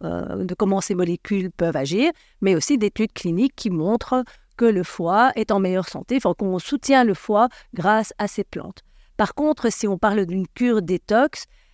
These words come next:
là, il n'y a pas vraiment, euh, d'articles scientifiques qui montrent qu'il y a une réelle efficacité. Donc, on peut se baser sur les plantes,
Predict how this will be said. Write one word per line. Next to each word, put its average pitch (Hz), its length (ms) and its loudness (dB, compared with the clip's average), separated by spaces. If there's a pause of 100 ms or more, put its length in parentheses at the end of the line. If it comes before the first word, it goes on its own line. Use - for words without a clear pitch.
(220)
là, 220 200 6
il 254 60 6
n'y 214 80 2
a 175 40 -2
pas 240 180 4
vraiment, 214 640 0
euh, 185 440 0
d'articles 202 520 -2
scientifiques 214 560 -4
qui 190 140 -8
montrent 208 460 0
qu'il 170 280 -4
y 196 80 2
a 214 80 6
une 202 80 2
réelle 196 240 -2
efficacité. - 720 -8 (260)
Donc, 202 180 -2
on 208 60 0
peut 262 180 2
se 208 60 -2
baser 214 240 2
sur 262 160 -2
les 247 100 0
plantes, 240 440 0